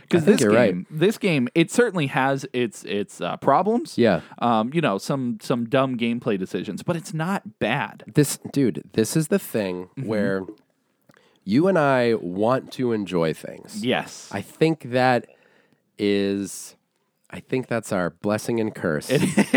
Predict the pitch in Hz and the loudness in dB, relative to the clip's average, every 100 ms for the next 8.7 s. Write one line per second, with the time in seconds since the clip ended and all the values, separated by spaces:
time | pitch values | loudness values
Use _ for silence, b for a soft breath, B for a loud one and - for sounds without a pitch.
0 | - 254 104 - 110 101 123 117 131 156 | 4 4 6 4 4 6 6 6 6 6
1 | - 139 120 104 110 107 101 92 92 85 | 6 6 6 4 4 4 2 0 0 -2
2 | 165 127 123 156 - 143 156 156 - 143 | -4 -4 -6 -8 2 6 6 6 4 4
3 | 180 196 180 196 220 208 208 190 202 151 | 6 6 6 6 4 2 2 4 4 4
4 | 110 143 180 202 233 214 185 180 - - | 4 4 6 4 6 4 2 0 -4 -14
5 | _ 135 135 139 127 123 107 90 90 147 | _ 4 6 4 4 2 2 0 -6 -8
6 | 123 113 151 _ _ _ _ _ _ - | -4 -4 -6 _ _ _ _ _ _ -6
7 | 120 101 90 104 101 - 82 78 110 110 | 2 2 4 2 2 0 -2 -2 0 2
8 | 98 95 90 87 85 - - | 2 2 0 0 -4 -6 -12